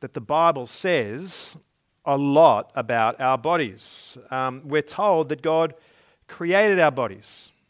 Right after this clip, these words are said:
He made us. He cares for us. Our bodies matter to Him. Um, our bodies mean something towards God. There's a plan and a purpose for our bodies so that we do not need to be confused.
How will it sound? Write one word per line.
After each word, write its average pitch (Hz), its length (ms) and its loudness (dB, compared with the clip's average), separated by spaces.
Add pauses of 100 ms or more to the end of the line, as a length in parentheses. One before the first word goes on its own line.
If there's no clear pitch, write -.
(380)
He 160 140 -16
made 175 400 0
us. - 420 -10 (140)
He 160 140 -12
cares 185 500 -10
for - 160 -8
us. 110 140 -8
Our 151 140 0
bodies 151 400 -4 (240)
matter 165 580 2 (140)
to 156 180 -8
Him. 147 520 -4 (640)
Um, 156 320 -2
our 165 160 2
bodies 170 420 0
mean 175 500 -4
something 165 480 -10
towards 147 480 -10
God. 147 380 0
There's 127 220 -6
a 131 40 -10
plan 170 440 -6
and 156 100 -8
a 131 40 -12
purpose 175 440 -10
for 143 140 -4
our 127 80 0
bodies 127 260 -4
so 165 140 -6
that 180 100 -4
we 196 160 0
do 220 140 -4
not 214 160 0
need 202 140 -2
to 190 60 -8
be 170 120 -4
confused. - 880 -6